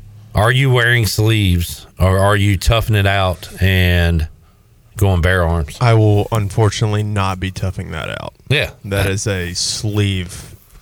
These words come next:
Speaker 2: mandated event.
Speaker 1: No doubt. You got anything? Do,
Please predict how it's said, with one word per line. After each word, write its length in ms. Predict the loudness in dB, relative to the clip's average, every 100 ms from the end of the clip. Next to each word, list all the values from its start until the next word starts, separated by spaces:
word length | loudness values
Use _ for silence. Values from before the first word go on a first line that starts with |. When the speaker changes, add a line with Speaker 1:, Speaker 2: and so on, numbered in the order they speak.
| _ _ -8
Speaker 2:
mandated 720 | -4 -2 -4 -4 -6 -6 -8
event. 380 | -8 -8 -8 -10 -2
Speaker 1:
No 140 | 0 2
doubt. 420 | 2 0 -2 -2
You 80 | 0
got 80 |
anything? 400 | 0 -2 -2 -4
Do, 260 | 0 -2